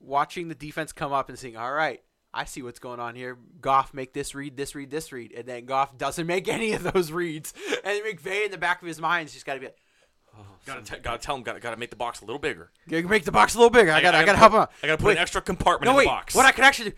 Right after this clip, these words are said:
Speaker 1: give me some playing cards, and I'll, and I'll teach him signals with the cards, and I'll hold him up. So he's just gotta look to the side before he snaps the ball."
Speaker 2: Can you imagine if Sean McVay had a quarterback that, like, didn't need that,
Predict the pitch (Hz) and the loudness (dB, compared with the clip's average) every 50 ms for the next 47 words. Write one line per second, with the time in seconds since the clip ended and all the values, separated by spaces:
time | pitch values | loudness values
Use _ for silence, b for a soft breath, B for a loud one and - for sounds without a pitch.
0 | b b b - 254 247 - - 214 - - 262 262 254 233 202 - - 196 180 | b b b -6 -4 -4 -4 -4 -2 2 6 8 8 6 6 4 4 6 6 6
1 | 165 160 - - b b b b b 185 190 190 190 185 - 190 202 196 180 - | 4 2 -4 -12 b b b b b 0 2 2 2 0 2 2 2 2 2 0
2 | - 254 240 - 247 208 - - - 294 240 214 240 208 - 220 - 233 - - | 0 -2 -2 -2 -4 -4 -2 0 0 0 0 0 -2 -2 -2 -2 -4 -2 4 8
3 | 240 233 208 170 - 160 175 170 165 277 277 247 240 269 220 - - b b b | 10 10 10 8 4 0 4 8 10 10 10 10 10 10 8 8 6 b b b
4 | b b b b b - 226 233 196 247 - - 247 208 196 226 247 247 - 233 | b b b b b -6 -6 -6 -6 -8 -6 -4 -4 -2 -2 -2 -4 -4 -6 -6
5 | 196 202 - - 254 226 226 185 160 - - 220 190 190 - - 180 - - - | -6 -4 0 4 4 4 4 4 0 -2 2 2 2 2 2 -2 -4 -4 -4 -8
6 | - - - - - _ _ _ _ _ _ _ _ _ _ _ _ _ _ - | -8 -8 -10 -12 -12 _ _ _ _ _ _ _ _ _ _ _ _ _ _ -14
7 | - 370 427 494 508 523 494 480 453 453 392 - - 170 160 160 160 156 123 117 | -12 -10 -6 -4 -4 -4 -4 -6 -8 -8 -8 -8 -8 -8 -8 -8 -8 -10 -8 -6
8 | 117 117 117 113 117 110 107 101 - - 104 104 104 104 104 110 107 104 - - | -6 -6 -4 -4 -4 -6 -6 -6 -10 -12 -12 -10 -10 -10 -8 -8 -8 -10 -12 -14
9 | 95 98 92 87 90 95 92 92 90 85 82 82 80 82 87 87 92 - - | -14 -14 -16 -16 -16 -18 -18 -16 -18 -18 -20 -20 -18 -12 -10 -8 -8 -8 -10